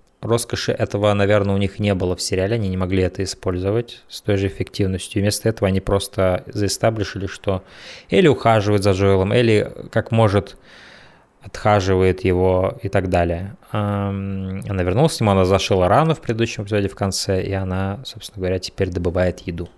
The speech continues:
Вот. То есть какого-то, какого-то нервозного т-, ощущения и шока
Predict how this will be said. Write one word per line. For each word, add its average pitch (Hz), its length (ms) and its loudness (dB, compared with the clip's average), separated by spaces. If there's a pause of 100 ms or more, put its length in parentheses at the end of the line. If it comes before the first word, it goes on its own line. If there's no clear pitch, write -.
(520)
Вот. - 260 -14
То - 60 -20
есть - 100 -14
какого-то, 110 580 0 (140)
какого-то 113 380 -2
нервозного 110 720 4
т-, - 180 -10
ощущения 113 920 0 (1000)
и - 20 -4
шока 104 760 4